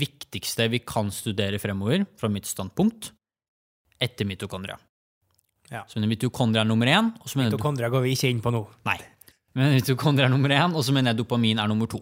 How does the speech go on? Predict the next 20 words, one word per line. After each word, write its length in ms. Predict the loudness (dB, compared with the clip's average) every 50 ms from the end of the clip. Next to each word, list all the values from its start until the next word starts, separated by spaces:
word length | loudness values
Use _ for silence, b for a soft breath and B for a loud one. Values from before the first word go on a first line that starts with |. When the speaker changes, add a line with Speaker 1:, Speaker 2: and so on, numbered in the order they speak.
| -12 _ _ _ _ _ _ -12
Speaker 2:
Ja. 80 | -12 -12 _ _ _ _ _ _ _ _ _ _ _ _ _ _ _ _ _ _ _ _ _ _ _ _ _ 2
Speaker 1:
Ehm, 800 | 2 4 6 6 4 4 4 2 2 2 2 2 2 0 -2 -6 _ _ _ _ _ _ _ _ _ _ _ _ -20 -8
for 120 | -2 -2 0
dopamin, 680 | 0 0 -2 0 2 2 4 4 4 4 2 0 -2 -4 _ _ _ _ b b b b b _ _ -10
det 200 | -4 -2 -2 -2 -2
har 200 | 0 2 2 2 2
med 420 | 2 0 0 0 0 0 -2 -2 -4
veldig 360 | -4 -4 -4 -4 -4 -4 -4 -2
mye 140 | -2 -2 -4 -6
som 120 | -8 -8
skjer 320 | -8 -8 -8 -8 -8 -8
i 40 | -10
dag. 280 | -10 -10 -12 -14 -18 -20 _ _ _ _ _ _ _ _ _ _ _ _ -4
Blant 240 | -2 -2 -2 -2
annet 320 | -2 -2 -2 -2 -2 -4 -4
avhengighetsskapen 720 | -4 -4 -4 -6 -10 -10 -8 -8 -8 -8 -8 -12 -12 -12 -10 -8
av 380 | -6 -6 -6 -6 -8 -10 -14 _
sosiale 400 | -16 -14 -12 -10 -8 -8 -8 -10
medier, 340 | -12 -12 -12 -12 -12 -12 -14 -16 _ _ _ _ _ _ _ _ _ _ _ _ _ _ -14
kokain, 500 | -12 -10 -8 -8 -8 -8 -10 -12 -14 -14